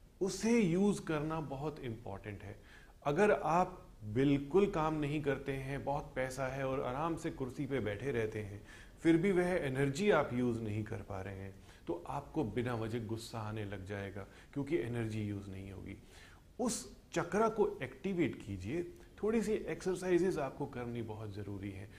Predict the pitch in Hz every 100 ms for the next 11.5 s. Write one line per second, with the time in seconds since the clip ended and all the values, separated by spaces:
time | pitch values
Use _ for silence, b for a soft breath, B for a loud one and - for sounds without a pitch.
0 | B - - 143 160 170 170 - 131 139
1 | - 127 110 117 110 104 107 104 101 107
2 | 101 104 104 110 110 113 107 - 104 98
3 | - 98 95 - B B B B 131 135
4 | 127 165 202 175 156 170 160 180 120 135
5 | 135 - 98 - - - - - - 120
6 | 120 120 127 113 107 113 110 98 98 101
7 | 107 139 151 147 208 - B B B -
8 | - 214 - - - - - - 180 170
9 | 196 202 196 180 190 151 131 160 190 202
10 | 202 208 196 170 165 147 143 131 143 131
11 | 120 - 156 123 190